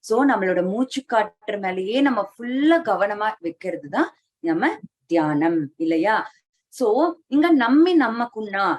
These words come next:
நம்புறது நம்பாம இருக்கிறதுன்னு சொல்லியிருக்காங்க இல்லையா? அதுக்கு மீனிங் என்னன்னு பாத்தீங்கன்னா, இப்போ for example மாஸ்டர்ஸ், இப்போ நம்ம தியானம் செய்றேன், சில பேருக்கு வந்து தேர்ட் ஐ ஆக்டிவேட் ஆகும், சில பேருக்கு ஆக்டிவேட் ஆகாமலும் இருக்கலாம்.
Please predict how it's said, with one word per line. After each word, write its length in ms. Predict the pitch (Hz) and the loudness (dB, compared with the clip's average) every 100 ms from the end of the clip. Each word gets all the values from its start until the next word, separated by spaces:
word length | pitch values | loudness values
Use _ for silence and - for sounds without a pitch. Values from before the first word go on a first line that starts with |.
| - | -4
நம்புறது 460 | 247 214 247 247 349 - | -6 -2 0 0 0 -2
நம்பாம 380 | 196 190 208 208 | -6 -2 -2 -2
இருக்கிறதுன்னு 540 | 190 170 175 160 190 180 | -6 -4 -8 -6 -10 -6
சொல்லியிருக்காங்க 420 | 160 165 151 143 | -4 -2 -4 -6
இல்லையா? 400 | 147 175 240 - - _ _ _ | -4 -2 -2 -4 -12 _ _ _
அதுக்கு 360 | 254 320 285 | -4 0 4
மீனிங் 280 | 262 277 262 | 6 6 4
என்னன்னு 300 | 208 190 185 | 0 -2 -2
பாத்தீங்கன்னா, 560 | 165 165 147 135 151 294 294 _ _ | -4 -4 -4 -4 -2 -2 -2 _ _
இப்போ 260 | 254 269 | -4 -2
for 140 | 269 226 | 0 0
example 460 | 208 190 240 214 180 | -2 -4 -4 -4 -4
மாஸ்டர்ஸ், 380 | 160 - 240 - | -6 -6 -8 -8
இப்போ 180 | 214 247 | -4 -2
நம்ம 220 | 196 160 | -2 0
தியானம் 400 | 165 160 190 175 | 0 0 -2 -4
செய்றேன், 420 | 165 156 151 165 277 _ _ _ _ _ _ _ _ _ | -4 -4 -4 -6 -8 _ _ _ _ _ _ _ _ _
சில 260 | - 339 349 | 0 2 4
பேருக்கு 380 | 330 320 269 269 | 2 2 2 0
வந்து 120 | 320 | 2
தேர்ட் 240 | 247 220 208 | 2 2 2
ஐ 20 | |
ஆக்டிவேட் 440 | 180 - 160 151 | 0 -4 -4 -4
ஆகும், 220 | 143 139 - | -8 -12 -18
சில 280 | - 269 262 | -6 -2 2
பேருக்கு 380 | 247 226 311 - | 2 0 -2 -2
ஆக்டிவேட் 360 | 247 - 208 196 | -4 -2 -2 0
ஆகாமலும் 460 | 175 185 254 339 | 0 0 2 2
இருக்கலாம். 480 | 269 277 254 185 | 0 0 -2 -2